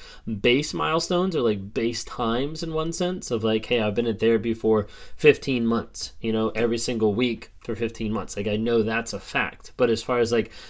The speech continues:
I don't know when this certain thing happened in our marriage. I don't know when we moved here in our marriage, things like that. Like, all those things is, like, foggy or, like, really, like, hard for me to be able to lock down.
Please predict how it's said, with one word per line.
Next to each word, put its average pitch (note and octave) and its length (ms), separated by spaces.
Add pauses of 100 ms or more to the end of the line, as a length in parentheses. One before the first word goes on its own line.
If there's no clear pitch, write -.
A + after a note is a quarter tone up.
(120)
I C3+ 60
don't C3+ 140
know C3 100
when A#2 380
this B2+ 220
certain A2+ 300
thing A#2 160
happened G#2+ 400
in G#2+ 60
our G#2+ 40
marriage. G#2 380
I G#2 60
don't A2 100
know A2 140
when G#2+ 160
we G#2 100
moved G#2+ 360
here A#2 340
in A2 160
our G#2 100
marriage, G2+ 320
things A2+ 160
like A2+ 120
that. A2 100
Like, G#2+ 200
all A#2+ 200
those C#3+ 220
things D#3 340 (440)
is, A#2 120
like, G#2 200 (320)
foggy - 540 (220)
or, A2 100
like, G#2 180
really, A2 380
like, G#2 200
hard G2+ 260
for - 100
me G2 120
to G2 100
be F#2+ 80
able F#2 140
to F#2+ 40
lock F2 240
down. B2 300